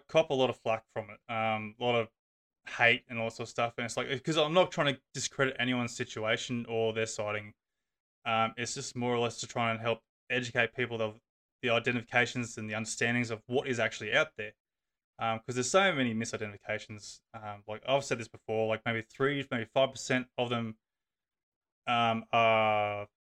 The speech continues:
probably might be U F O or they're just unexplainable,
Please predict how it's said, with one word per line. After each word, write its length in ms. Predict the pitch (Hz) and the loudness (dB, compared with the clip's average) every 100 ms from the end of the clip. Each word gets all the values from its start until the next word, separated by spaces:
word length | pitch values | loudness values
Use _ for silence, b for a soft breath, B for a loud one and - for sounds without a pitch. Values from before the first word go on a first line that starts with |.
| _ _ - | _ _ 0
probably 300 | 143 139 127 | 2 2 2
might 300 | 123 156 165 | 2 2 2
be 80 | |
U 220 | 170 165 170 | 0 0 -2
F 120 | - | 2
O 160 | 170 | 2
or 160 | 160 120 | 2 0
they're 80 | 120 | 0
just 260 | 120 - _ _ _ _ _ - | -2 -6 _ _ _ _ _ 0
unexplainable, 800 | 135 123 - 127 123 135 185 | 2 4 2 0 2 2 -2